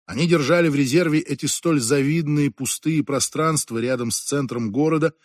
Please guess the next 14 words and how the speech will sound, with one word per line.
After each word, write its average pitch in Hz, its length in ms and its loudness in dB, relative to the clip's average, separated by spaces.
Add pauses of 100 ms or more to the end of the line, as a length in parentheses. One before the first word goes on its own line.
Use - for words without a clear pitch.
(140)
чтобы 185 260 2
не 190 100 6
пришлось 180 460 4
ставить 175 460 2
памятники 165 640 -2
будущим 151 580 0
героям 151 480 2
американского 131 720 -4
народа 131 400 -2
в - 140 -4
пригороде 123 640 -2 (420)
за 127 160 0
неимением 110 680 -2
места. 104 540 -4